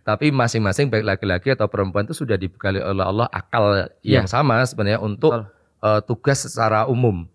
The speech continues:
Speaker 2: Untuk memahami agama.
Speaker 1: Iya, tapi tugas menjadi seorang pemimpin.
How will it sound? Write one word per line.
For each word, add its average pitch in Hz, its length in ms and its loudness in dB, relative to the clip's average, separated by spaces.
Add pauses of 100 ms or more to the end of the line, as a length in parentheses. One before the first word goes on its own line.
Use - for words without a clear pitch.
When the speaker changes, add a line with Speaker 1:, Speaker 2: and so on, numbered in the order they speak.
Speaker 2:
Untuk 160 340 2
memahami 156 460 2
agama. 113 420 0
Speaker 1:
Iya, 98 240 4
tapi 101 320 0
tugas - 640 -2
menjadi 110 460 0
seorang 107 320 0
pemimpin. 113 560 2